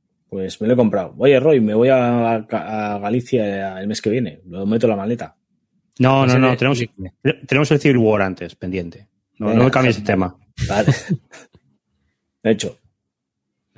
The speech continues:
Speaker 3: El del dos mil diecisiete, ¿no? El Last Eagles.
Speaker 1: Eso es, Las Eagles Ligny.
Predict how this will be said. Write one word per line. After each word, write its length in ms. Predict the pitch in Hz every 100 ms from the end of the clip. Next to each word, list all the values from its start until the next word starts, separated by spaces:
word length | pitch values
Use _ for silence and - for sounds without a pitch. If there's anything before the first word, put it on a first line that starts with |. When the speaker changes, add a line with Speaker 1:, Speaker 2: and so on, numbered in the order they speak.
| _ _
Speaker 3:
El 100 | 98
del 180 | 101 101
dos 160 | 104 110
mil 120 | 117
diecisiete, 580 | 113 101 117 101 92 104
¿no? 280 | 151 135 98
El 240 | 95 92
Last 300 | 107 101 - 127
Eagles. 600 | 104 92 92 - - _ _ 120
Speaker 1:
Eso 280 | 117 113
es, 180 | 95 -
Las 340 | 107 104 - -
Eagles 480 | 135 117 110 107 -
Ligny. 500 | 127 117 104 120 113